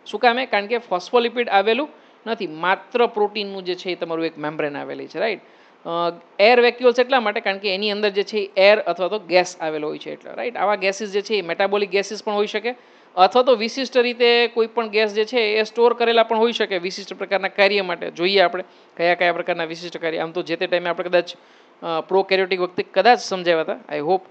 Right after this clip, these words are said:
રાઈટ? પણ, અ, તો બી આપણે જે છે એકવાર રિવાઇઝ કરીએ, રાઈટ? મેઇન તો જે છે એ બોયન્સી ઇફેક્ટ આપશે, રાઈટ? બોયન્સી ઇફેક્ટ એટલે કે તારક બળ, રાઈટ? અને એ કેસની અંદર એ ક્યાંક ને ક્યાંક જે છે એ કોઈ પણ સપાટી ઉપર તરવું હશે ને,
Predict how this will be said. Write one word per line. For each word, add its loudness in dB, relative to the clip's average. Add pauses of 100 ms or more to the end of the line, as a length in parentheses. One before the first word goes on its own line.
(320)
રાઈટ? -4
પણ, 2
અ, 2
તો 4
બી 6
આપણે 4
જે -2
છે -4
એકવાર 0
રિવાઇઝ 2
કરીએ, -8
રાઈટ? -2
મેઇન -2
તો -4
જે -2
છે 2
એ 0
બોયન્સી 4
ઇફેક્ટ -6
આપશે, -8
રાઈટ? 0
બોયન્સી 2
ઇફેક્ટ -2
એટલે 0
કે 4 (600)
તારક 6
બળ, -2
રાઈટ? -2
અને -2
એ 6
કેસની 2
અંદર 4 (840)
એ -4
ક્યાંક 0
ને -2
ક્યાંક -2
જે 0
છે 4
એ -2
કોઈ 2
પણ -2
સપાટી 2
ઉપર -2
તરવું 8
હશે 4
ને, -10